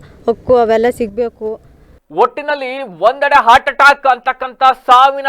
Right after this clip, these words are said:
Speaker 2: ಸರಣಿ ನಡೀತಾ ಇದ್ರೆ, ಇದನ್ನೇ ಹೈಜಾಕ್ ಮಾಡಿಕೊಂಡು ಮತ್ತೊಂದು ಕಡೆ ಕೊಲೆಯನ್ನ ಮಾಡಿ ಪತ್ನಿಯನ್ನ ಹತ್ಯೆಗೈದು ಹಾರ್ಟ್ ಅಟ್ಯಾಕ್ ಅಂತಕ್ಕಂಥ ಬಿರುದನ್ನ ಕಟ್ಟಿ ಬಚಾವ್ ಆಗುವ ಪ್ರಯತ್ನವನ್ನ ಪ್ರತಿ ಪ್ರಸನ್ನ ಮಾಡಿದ್ದಾನೆ ಅಂತಕ್ಕಂಥ ಆರೋಪ, ಗಂಭೀರ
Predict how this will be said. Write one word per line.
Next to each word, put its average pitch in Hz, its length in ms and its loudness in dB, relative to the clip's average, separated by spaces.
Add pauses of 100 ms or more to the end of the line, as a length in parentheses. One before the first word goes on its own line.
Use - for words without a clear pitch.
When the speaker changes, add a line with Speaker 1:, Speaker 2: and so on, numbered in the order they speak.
(120)
Speaker 2:
ಸರಣಿ 269 300 0
ನಡೀತಾ 254 420 -2
ಇದ್ರೆ, 247 520 0
ಇದನ್ನೇ 277 380 0
ಹೈಜಾಕ್ 285 680 2
ಮಾಡಿಕೊಂಡು 262 560 -2
ಮತ್ತೊಂದು 247 480 -4
ಕಡೆ 247 220 -4
ಕೊಲೆಯನ್ನ 254 600 -4
ಮಾಡಿ 240 460 -6
ಪತ್ನಿಯನ್ನ 247 880 -6
ಹತ್ಯೆಗೈದು 240 920 -2
ಹಾರ್ಟ್ - 520 0
ಅಟ್ಯಾಕ್ 285 460 0
ಅಂತಕ್ಕಂಥ 220 480 -10 (180)
ಬಿರುದನ್ನ 247 440 -6
ಕಟ್ಟಿ 208 640 -10 (140)
ಬಚಾವ್ 262 420 2
ಆಗುವ 233 380 -2
ಪ್ರಯತ್ನವನ್ನ 202 760 -8
ಪ್ರತಿ 208 720 -6
ಪ್ರಸನ್ನ 262 600 -6
ಮಾಡಿದ್ದಾನೆ 202 600 -4
ಅಂತಕ್ಕಂಥ 180 480 -14 (460)
ಆರೋಪ, 247 480 2 (200)
ಗಂಭೀರ 247 400 -6